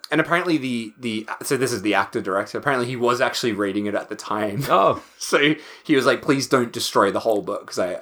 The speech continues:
Speaker 1: 'cause in the scene it gets fucked up.
Speaker 2: I'm only on chapter
Speaker 1: Yeah.
Speaker 2: three.
Speaker 1: <laughs> So he's, like, reading Mein Kampf while he's watching Wheelchair Kid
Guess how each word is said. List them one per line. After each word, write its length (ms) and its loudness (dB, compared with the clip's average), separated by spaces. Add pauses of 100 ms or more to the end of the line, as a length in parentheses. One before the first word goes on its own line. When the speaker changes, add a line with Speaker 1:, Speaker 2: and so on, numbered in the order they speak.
(120)
Speaker 1:
'cause 140 2
in 140 4
the 60 0
scene 260 0
it 100 -4
gets 220 -4
fucked 280 -2
up. 120 0
Speaker 2:
I'm 120 2
only 220 2
on 100 0
chapter 220 0
Speaker 1:
Yeah. 480 2
Speaker 2:
three. 800 -4
Speaker 1:
<laughs> 40 -6
So 180 2
he's, 200 2
like, 160 2
reading 320 2
Mein 220 2
Kampf 300 -2
while 260 4
he's 180 -4
watching 460 -2
Wheelchair 540 2
Kid 420 -2